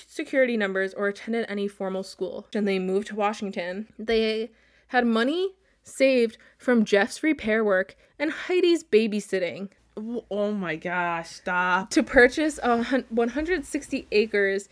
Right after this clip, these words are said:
Speaker 1: in Coville, Washington, on top of a mountain, living off the land. So Israel is the second oldest, and they rented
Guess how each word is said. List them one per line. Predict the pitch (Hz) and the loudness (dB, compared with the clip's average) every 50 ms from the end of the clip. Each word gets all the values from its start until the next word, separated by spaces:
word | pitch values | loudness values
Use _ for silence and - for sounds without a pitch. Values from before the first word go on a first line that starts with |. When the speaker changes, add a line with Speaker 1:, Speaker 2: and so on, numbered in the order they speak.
| _ _ _ - | _ _ _ -4
Speaker 1:
in | 220 220 226 | 0 0 0
Coville, | 214 - 254 226 233 254 262 262 254 285 269 196 | 0 2 4 6 6 8 8 6 6 6 4 2
Washington, | 226 202 202 208 - 214 202 - - 196 202 | 2 0 0 0 -4 -6 -6 -4 -4 -4 -2
on | 180 202 | -2 -4
top | 214 - 233 240 - | -2 -2 -2 0 0
of | 269 233 | 0 0
a | 220 | 2
mountain, | 208 202 196 180 185 185 _ - | 2 2 0 0 -2 -8 _ -2
living | 214 208 214 226 233 226 | 0 2 4 4 4 4
off | 226 226 220 - | 2 -2 -4 -4
the | - 202 | -4 -4
land. | 196 - - 92 - 214 - - | -4 -6 -8 -12 -14 -18 -18 -8
So | - - 240 240 226 208 - | 0 4 6 6 6 4 2
Israel | 226 240 247 247 294 302 320 | -2 -4 -2 -2 -2 -2 -2
is | 294 240 | -2 -4
the | 233 240 | -6 -6
second | - - 220 226 269 - - | -2 -2 -2 0 -2 -4 -2
oldest, | 202 190 - 147 127 180 214 - - - - | -4 -4 -4 -6 -8 -8 -10 -12 -14 -8 -4
and | 226 226 | 0 2
they | 220 214 | 4 4
rented | 208 214 226 233 233 277 277 269 240 | 4 4 2 0 4 4 4 4 4